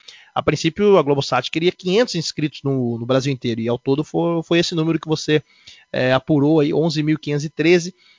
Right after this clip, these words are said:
E aí a gente foi passando de etapa em etapa, né? Teve a etapa online, aí depois teve a etapa online que caiu pra cinco mil e trezentos, é, candidatos, aí depois foi pra dinâmica de grupo, que caiu pra três mil e duzentos, depois teve a simulação de transmissão,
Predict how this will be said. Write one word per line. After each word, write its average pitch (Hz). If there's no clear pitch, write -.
E 135
aí 135
a -
gente 165
foi 180
passando 196
de 202
etapa 196
em 220
etapa, 175
né? 123
Teve 135
a 123
etapa 120
online, 143
aí 113
depois 127
teve 127
a -
etapa 147
online 151
que 156
caiu 170
pra 170
cinco 156
mil 170
e -
trezentos, 156
é, 131
candidatos, 156
aí 170
depois 151
foi 156
pra 151
dinâmica 156
de 139
grupo, 190
que 165
caiu 147
pra 143
três 147
mil 147
e 135
duzentos, 151
depois 160
teve 156
a 147
simulação 151
de 139
transmissão, 151